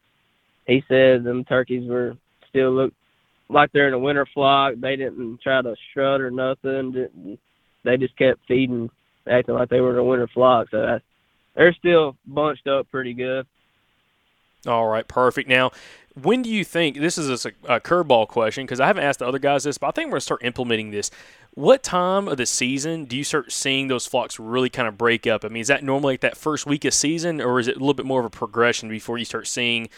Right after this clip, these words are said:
Speaker 2: uh, a little bit more kinda lone gobblers and, uh, and kinda hens doing their own thing?
Speaker 1: Uh,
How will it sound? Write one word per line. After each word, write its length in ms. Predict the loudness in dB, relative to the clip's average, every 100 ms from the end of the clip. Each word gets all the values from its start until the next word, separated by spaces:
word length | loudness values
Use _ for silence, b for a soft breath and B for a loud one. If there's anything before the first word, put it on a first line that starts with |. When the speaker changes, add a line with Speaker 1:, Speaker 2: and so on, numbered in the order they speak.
| b b
Speaker 2:
uh, 60 | -4
a 80 | 2
little 140 | 2
bit 120 | 0
more 240 | -4 -4 -4
kinda 220 | -2 -2
lone 280 | 0 -2 0
gobblers 600 | 2 2 0 -2 -6 -6
and, 280 | -6 -4
uh, 220 | -4 -2 -4
and 160 | -8 -8
kinda 200 | -8 -6
hens 280 | -4 -4
doing 160 | -6 -8
their 140 | -6
own 120 | -8 -8
thing? 260 | -10 -10 _ _ _ _ _ _ _ _ _ _ _ _ _ _ _ _ _ _ _ _ -20 b b b b _
Speaker 1:
Uh, 540 | 2 6 8 8 6